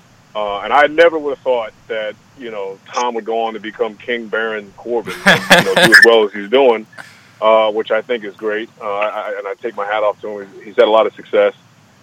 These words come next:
Um, but, uh, I also got another guy that I knew, uh, who I was really good friends with, who actually got me my shot, or at least, you know,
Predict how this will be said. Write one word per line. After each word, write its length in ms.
Um, 400
but, 180
uh, 280
I 60
also 260
got 80
another 160
guy 180
that 60
I 80
knew, 340
uh, 220
who 120
I 40
was 120
really 220
good 160
friends 260
with, 120
who 100
actually 260
got 260
me 120
my 240
shot, 400
or 80
at 60
least, 220
you 80
know, 140